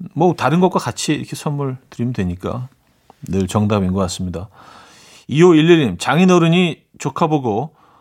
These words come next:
"오늘 문가-, 문방구 가서 장난감 사줄까?" 했더니 다섯 살 조카가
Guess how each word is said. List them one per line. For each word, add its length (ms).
"오늘 160
문가-, 340
문방구 540
가서 300
장난감 380
사줄까?" 540
했더니 280
다섯 240
살 120
조카가 520